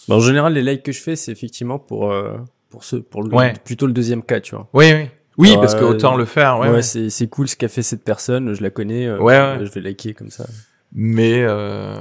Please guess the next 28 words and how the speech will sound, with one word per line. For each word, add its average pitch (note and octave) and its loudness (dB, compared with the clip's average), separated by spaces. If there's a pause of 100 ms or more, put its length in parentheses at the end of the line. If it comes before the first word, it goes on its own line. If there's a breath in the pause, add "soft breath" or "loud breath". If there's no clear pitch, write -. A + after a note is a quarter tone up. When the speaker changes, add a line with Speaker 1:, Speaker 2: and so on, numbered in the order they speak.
(560)
Speaker 2:
ouais, C#3+ 8
bah, G#2 0
il F#2 -10
faut G2+ -16
rentrer G2+ -10
dans, G2+ -10
dans F#2+ -16
ce - -20
truc-là. - 0
Enfin, B2 0
faut... - -10
en B2+ 0
gros, C#3 0
c'est D3+ -4
vrai, B2 -2
comme A2 -12
tu - -20
disais, A#2 -6
il A2+ -12
faut - -18
savoir A2 -4
qu'est-ce - -18
que G2+ -20
tu - -20
veux G#2 -14
en G2 -12
tirer. G2 -16 (120)
Speaker 1:
Ouais. A2 -2